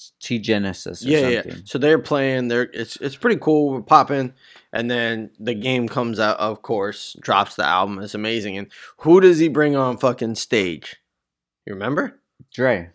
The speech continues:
Speaker 2: He brings fucking Doctor Dre.
Speaker 1: That's right.
Speaker 2: And this was, keep in mind, this is just after, like, I think, like, a month after he signed, like, his billion dollar contract with Beats. So keep in mind, you have Doctor Dre, like, the god, comes
Speaker 1: Yeah.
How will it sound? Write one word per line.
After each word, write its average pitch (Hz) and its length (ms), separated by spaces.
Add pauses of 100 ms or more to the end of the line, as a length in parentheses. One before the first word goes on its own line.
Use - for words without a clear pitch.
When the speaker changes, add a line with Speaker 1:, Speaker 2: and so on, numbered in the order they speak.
(120)
Speaker 2:
He 156 140
brings 127 260
fucking 135 540
Doctor 135 420
Dre. 135 260
Speaker 1:
That's 107 200
right. 117 280 (300)
Speaker 2:
And 135 160
this - 160
was, 170 240
keep 185 160
in 175 100
mind, 139 220
this 156 200
is 131 240
just 123 400
after, 139 280
like, 110 180
I 120 80
think, 151 200
like, 107 240 (400)
a 123 100
month 135 360
after 127 300
he 117 180
signed, 117 260
like, 107 160
his 107 160
billion 113 460
dollar 104 260
contract 104 440
with 90 120
Beats. - 340 (300)
So 110 220
keep 151 180
in 143 120
mind, 120 300
you 113 100
have 98 140
Doctor - 320
Dre, 107 360
like, 92 240
the 98 120
god, 95 560 (380)
comes 139 160
Speaker 1:
Yeah. 117 120